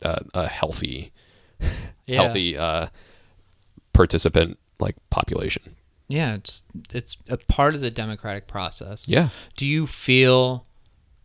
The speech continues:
Speaker 2: is it hard to feel like you're not just, like, screaming into the void?
Speaker 1: Sometimes, yeah.
Speaker 2: I mean, like, we kind of all are.
Speaker 1: Yeah.
Speaker 2: But <laughs>
Speaker 1: Yeah. Um, it, you know, because I don't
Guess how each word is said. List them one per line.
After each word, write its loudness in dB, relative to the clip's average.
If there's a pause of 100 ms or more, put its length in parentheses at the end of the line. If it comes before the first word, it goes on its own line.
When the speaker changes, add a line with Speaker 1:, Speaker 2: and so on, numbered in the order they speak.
(140)
Speaker 2:
is -10
it -4
hard -4
to -10
feel -4
like -6
you're -6
not -6
just, -10
like, -8
screaming -4
into -6
the -4
void? -2 (320)
Speaker 1:
Sometimes, 0
yeah. -8 (560)
Speaker 2:
I -8
mean, -6 (420)
like, -14 (300)
we -8
kind -10
of -10
all -4
are. -10
Speaker 1:
Yeah. 4
Speaker 2:
But -6
<laughs> -2
Speaker 1:
Yeah. 4 (380)
Um, 6 (240)
it, 4
you 2
know, 2 (320)
because 2
I 6
don't 4